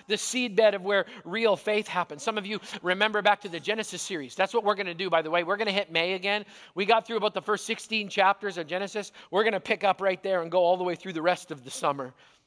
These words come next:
But you'll remember some of the stories, right? Adam, no clothes.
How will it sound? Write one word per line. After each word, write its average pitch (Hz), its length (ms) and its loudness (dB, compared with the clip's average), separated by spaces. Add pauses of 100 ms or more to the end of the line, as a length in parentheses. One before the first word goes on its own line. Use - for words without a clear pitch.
(300)
But 185 120 -4
you'll 220 140 2
remember 220 380 2
some 220 180 -4
of 190 80 -8
the 170 60 -8
stories, 214 500 2
right? 190 200 6
Adam, 262 420 6 (640)
no 220 160 6
clothes. 208 720 2